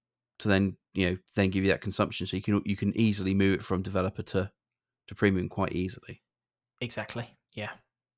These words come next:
Speaker 2: Uh, workspaces, what we talked about, you know, different teams being able to collaborate with each other.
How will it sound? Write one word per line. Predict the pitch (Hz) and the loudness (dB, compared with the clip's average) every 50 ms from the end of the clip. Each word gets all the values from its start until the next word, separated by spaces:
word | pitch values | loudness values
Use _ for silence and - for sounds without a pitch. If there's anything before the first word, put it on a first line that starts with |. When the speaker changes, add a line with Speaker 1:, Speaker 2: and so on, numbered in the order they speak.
| _ _ _ _ _ _ _ _ _ _ _ _ _ - | _ _ _ _ _ _ _ _ _ _ _ _ _ 2
Speaker 2:
Uh, | 123 120 123 | 2 2 4
workspaces, | 127 139 151 151 156 156 - - - - 147 147 143 - 147 143 - | 6 8 8 8 6 4 0 -4 0 0 0 0 0 -4 -4 -4 -4
what | - - - | -4 -4 -4
we | 113 | -2
talked | - - 156 - - | -2 -2 -4 -4 -2
about, | - 120 123 120 120 120 - - | 2 4 6 6 6 6 4 0
you | 117 | -4
know, | 110 117 | -4 -4
different | 110 - 120 - - 110 - | -4 -4 -6 -6 -6 -14 -10
teams | - - 123 117 117 113 113 - | -4 -2 0 0 0 0 -2 -4
being | - 113 117 | -6 -6 -4
able | 107 107 | -6 -8
to | 107 - - | -8 -8 -2
collaborate | - 120 113 107 113 113 120 - | 0 2 2 2 2 -2 -2 -2
with | 123 113 | -4 -6
each | 117 113 - - | -6 -4 0 0
other. | 117 110 113 113 113 | 2 4 4 2 0